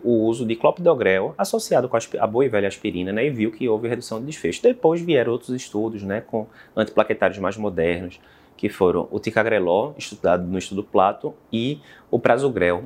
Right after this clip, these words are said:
estudado no estudo Triton. Ok, hoje em dia, então, como é que eu faço pra escolher essas medicações? Então, algumas regras aí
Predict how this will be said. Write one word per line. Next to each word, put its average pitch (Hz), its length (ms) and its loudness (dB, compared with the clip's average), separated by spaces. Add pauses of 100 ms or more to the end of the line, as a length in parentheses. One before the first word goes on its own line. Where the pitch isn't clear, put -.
estudado 104 400 2
no 107 60 -6
estudo 110 280 -6
Triton. 76 520 -2 (480)
Ok, 160 480 4 (120)
hoje 208 240 6
em 208 80 4
dia, 127 240 -2
então, 95 460 -2
como 147 160 0
é 165 60 4
que 170 80 -2
eu - 20 -4
faço 127 240 2
pra 127 80 -2
escolher 110 260 0
essas 101 200 -6
medicações? 101 720 -8
Então, 120 220 2
algumas 143 360 2
regras 104 400 2
aí 92 400 0